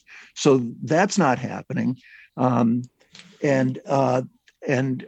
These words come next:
uh, similarly, to ensure that contracts are honored, we can't know that contracts are honored because it, the information is so asymmetric with the drug companies knowing what the medical and economic value of their drugs is,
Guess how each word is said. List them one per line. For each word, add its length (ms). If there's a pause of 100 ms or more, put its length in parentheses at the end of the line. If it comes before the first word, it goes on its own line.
(120)
uh, 220
similarly, 960
to 200
ensure 380
that 260
contracts 800
are 220
honored, 540 (880)
we 120
can't 400
know 360
that 220
contracts 600
are 120
honored 340
because 680 (100)
it, 260
the 280 (100)
information 760
is 180
so 380
asymmetric 800
with 160
the 100
drug 380
companies 680 (380)
knowing 640
what 180
the 80
medical 800
and 180
economic 580
value 680
of 160
their 140
drugs 500
is, 500